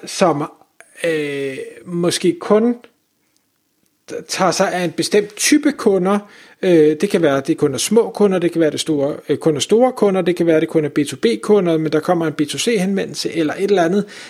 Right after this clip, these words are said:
Der kan være masser af grunde til, at en konsulent ikke, øh, føler, at den her kunde er den rette, øh, for, for ham eller hende, og derfor har brug for at sende det videre.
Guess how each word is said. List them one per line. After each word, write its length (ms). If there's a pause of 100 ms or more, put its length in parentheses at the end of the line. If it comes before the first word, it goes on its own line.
(100)
Der 80
kan 160
være 300 (100)
masser 500
af 220
grunde 360
til, 360 (360)
at 260
en 80
konsulent 600 (400)
ikke, 400 (440)
øh, 340
føler, 380
at 80
den 160
her 160
kunde 360
er 160
den 160
rette, 440
øh, 240
for, 260
for 160
ham 260
eller 140
hende, 300 (400)
og 200
derfor 240
har 140
brug 240
for 140
at 140
sende 220
det 160
videre. 280